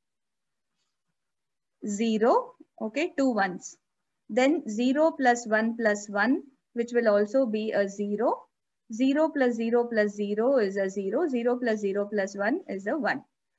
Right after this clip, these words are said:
So you're able to get, I think by mistake, we have one extra column here. Some one column has become extra. I think this column.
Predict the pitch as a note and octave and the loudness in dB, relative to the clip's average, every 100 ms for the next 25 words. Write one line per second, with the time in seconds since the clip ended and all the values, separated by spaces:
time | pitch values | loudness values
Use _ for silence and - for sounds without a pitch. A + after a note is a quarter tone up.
0 | _ _ E4 E4+ E4 C4 B3 B3 B3+ B3+ | _ _ 0 0 2 2 0 -2 0 2
1 | D#4 D#4 C4+ C#4 - G#3+ G3+ B3 - - | 2 2 2 0 -2 -4 0 0 -2 -16
2 | _ _ _ _ _ _ _ _ _ - | _ _ _ _ _ _ _ _ _ -8
3 | A3 G#3+ B3+ A#3+ G#3+ G#3 G3+ - B3 B3 | -4 -2 -2 0 0 -2 -6 -4 -4 -4
4 | G#3+ G#3+ G#3+ G#3+ G3+ G3 A3 - G3+ - | -4 -4 -2 -4 -2 -4 -4 -6 -10 -8
5 | A#3 A3 A3 F#3+ F#3 F#3+ G3+ F#3+ F#3+ _ | -4 -4 -4 -6 -4 -4 -6 -8 -12 _
6 | _ _ _ _ _ _ _ - B3 A#3 | _ _ _ _ _ _ _ -6 -4 -2
7 | A#3 G3+ A#3 B3 G3+ G3+ G3+ A3 F#3+ - | -2 -2 -2 -2 -4 -4 -2 -4 -6 -8
8 | F#3+ G#3 G3+ G3+ - - G#3+ C#4+ - _ | -8 -6 -8 -10 -12 -10 -6 -6 -8 _
9 | _ _ _ _ _ _ _ _ _ _ | _ _ _ _ _ _ _ _ _ _
10 | _ _ _ _ _ _ _ _ _ _ | _ _ _ _ _ _ _ _ _ _
11 | _ _ _ _ _ _ _ _ _ - | _ _ _ _ _ _ _ _ _ -10
12 | G2+ A3 G#3+ G#3 G#3 G#3 - G#3+ G3 G3 | -8 -8 -8 -8 -10 -12 -14 -14 -12 -10
13 | G#3 B3 | -8 -8